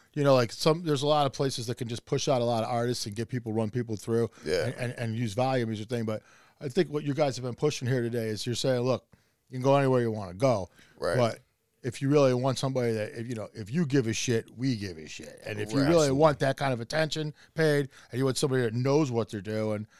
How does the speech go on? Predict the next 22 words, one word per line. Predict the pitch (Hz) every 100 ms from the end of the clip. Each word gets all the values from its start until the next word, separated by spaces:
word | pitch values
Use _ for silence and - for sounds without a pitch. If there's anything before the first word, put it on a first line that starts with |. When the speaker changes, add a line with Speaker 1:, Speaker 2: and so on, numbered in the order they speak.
| -
Speaker 2:
Yeah. | 131
Speaker 1:
gonna | 135 117
steer | - 160
you |
in | 135
the |
right | 123 117
way, | 135 127 110 -
that's | 151 -
really | 156 147
what | 120 120
you | 123
guys | 123 107
are |
selling | 95 123 104
yourselves | 110 120 104 92 90
as. | 117 90 78
Speaker 2:
Another | 123 175 180
thing | - 135
is, | 123 104
too, | - 113
like, | 117 101 101 -